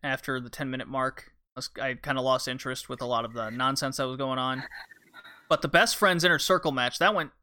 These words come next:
fifteen and a half minutes, and I was way into that one. That was very exciting to watch. Jericho and Guevara are an excellent, fun team to watch, and then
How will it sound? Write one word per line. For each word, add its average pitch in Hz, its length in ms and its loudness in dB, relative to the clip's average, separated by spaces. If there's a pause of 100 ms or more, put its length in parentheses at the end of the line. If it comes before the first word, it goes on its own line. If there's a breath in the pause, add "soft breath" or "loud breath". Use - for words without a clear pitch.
fifteen 208 380 -4
and 175 80 4
a 139 40 2
half 135 200 0
minutes, 127 260 -6
and 156 80 0
I 175 40 4
was 135 140 -4
way 135 420 2
into 113 180 -6
that 110 260 -4
one. 110 200 -12 (340)
That 160 60 6
was 147 120 2
very 143 260 4
exciting 127 360 2
to 117 60 -6
watch. 117 320 -2
Jericho 143 420 4
and 131 100 -2
Guevara 127 460 4
are 117 40 0
an 117 140 -6 (440 soft breath)
excellent, 160 440 4
fun 151 300 4
team 143 280 0
to 135 80 2
watch, 131 360 4
and 135 140 -6
then 123 260 -6